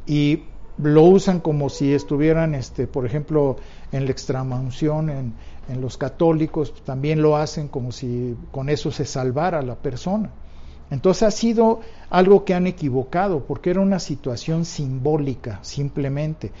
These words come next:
que co-, como que querían decir, a través del aceite hay una conversión espiritual, hay una situación espiritual. Pero lo que desconocen entonces es que el Espíritu Santo habita en nosotros y que nosotros no necesitamos una superstición.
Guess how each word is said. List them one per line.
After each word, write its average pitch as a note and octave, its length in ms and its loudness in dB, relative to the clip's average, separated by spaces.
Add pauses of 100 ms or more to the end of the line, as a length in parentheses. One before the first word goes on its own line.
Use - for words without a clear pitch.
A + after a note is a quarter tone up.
(400)
que C#3+ 400 4
co-, D#3 180 0
como D#3 280 2
que D3+ 140 2
querían F3+ 400 4
decir, F#3+ 480 4
a D3+ 100 0
través D3+ 340 2
del G3+ 200 6
aceite D3+ 560 0 (360)
hay D#3+ 200 4
una E3+ 260 2
conversión C3+ 600 -2
espiritual, A#2+ 720 -4 (100)
hay D#3 220 2
una E3+ 200 2
situación C#3+ 720 -4
espiritual. A2+ 600 -6 (420)
Pero C#3+ 180 8
lo D3 180 6
que D3 140 6
desconocen D#3 720 2
entonces D#3 680 0
es C#3 160 0
que - 80 0
el C3 80 2
Espíritu C3 480 -2
Santo C#3 380 -4
habita B2 340 -4
en B2 60 -4
nosotros - 680 -6 (380)
y D3+ 80 4
que D3+ 140 4
nosotros F3 480 6
no E3+ 120 2
necesitamos D3+ 800 -2
una C#3+ 200 -4
superstición. D3 720 -2